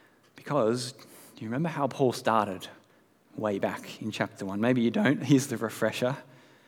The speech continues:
He said, "For God's gospel, in God's gospel, he gives the gift of righteousness to those who believe."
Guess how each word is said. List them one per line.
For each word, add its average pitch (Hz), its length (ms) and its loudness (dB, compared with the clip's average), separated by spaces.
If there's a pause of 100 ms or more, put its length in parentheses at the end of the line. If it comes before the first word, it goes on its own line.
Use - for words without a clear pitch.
(640)
He - 140 -14
said, 127 280 -2
"For 120 280 -4
God's 151 540 0 (340)
gospel, 117 640 -4
in 156 180 2
God's 143 300 4
gospel, - 680 -4 (640)
he - 140 -12
gives 123 380 -2
the - 100 -6
gift - 680 -2 (200)
of 104 200 -14
righteousness - 880 -10 (760)
to 113 120 -6
those 98 520 -4 (140)
who 131 100 -12
believe." 95 640 -12